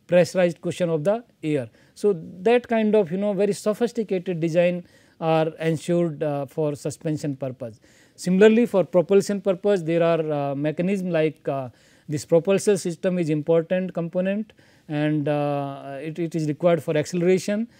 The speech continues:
and for deceleration, okay, of the capsule from zero to three hundred kilometer, uh, three hundred miles per hour or four hundred eighty-three kilometer per hour, that kind of very high speed. And, uh,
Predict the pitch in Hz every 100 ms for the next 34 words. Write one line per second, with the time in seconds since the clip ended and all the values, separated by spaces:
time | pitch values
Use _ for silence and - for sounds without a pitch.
0 | _ 156 147 156 147 143 156 139 185 196
1 | 214 233 247 156 151 208 233 185 156 156
2 | 156 147 202 220 247 _ _ - 160 147
3 | 131 185 196 180 208 208 - 196 170 175
4 | 165 - 180 175 175 160 190 233 _ _
5 | _ - 147 147 - 180 175 180 165 165
6 | 190 170 - - _ _ - 170 160 160
7 | 160 185 196 - 190 170 175 180 170 165
8 | 185 180 170 160 160 196 262 - _ _
9 | 170 156 143 131 127 180 - 175 156 151
10 | 143 - _ - 160 156 139 156 127 -
11 | 135 113 _ _ _ _ 165 160 175 170
12 | 160 165